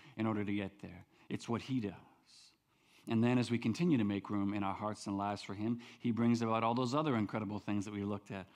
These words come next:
over these last weeks more and more as well. So have you made room for him? Will you make room for him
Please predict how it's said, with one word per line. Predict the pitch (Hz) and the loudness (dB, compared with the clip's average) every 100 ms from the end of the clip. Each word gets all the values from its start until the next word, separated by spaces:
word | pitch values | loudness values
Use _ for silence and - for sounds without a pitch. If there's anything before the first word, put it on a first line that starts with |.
| - - - - | -20 -20 -20 -8
over | 113 107 | -2 0
these | 101 | 0
last | 104 107 - - - - - | 0 -2 -4 -12 -20 -20 -4
weeks | 120 117 - | 0 0 0
more | 107 107 110 | -2 0 0
and | 110 | 0
more | 104 101 101 | 0 0 -2
as | 95 | -6
well. | 98 92 85 - - | -10 -10 -12 -20 -12
So | 117 | -6
have | 113 117 | -4 -2
you | 131 | 0
made | 123 110 | 2 2
room | 110 110 | 2 2
for | 110 | -2
him? | 87 80 - _ _ _ _ _ _ _ _ _ _ _ _ _ - | -8 -12 -20 _ _ _ _ _ _ _ _ _ _ _ _ _ -2
Will | 127 | 4
you | 127 | 6
make | 120 117 | 4 4
room | 120 120 | 4 4
for | 117 | 2
him | 107 110 98 | -2 -2 -2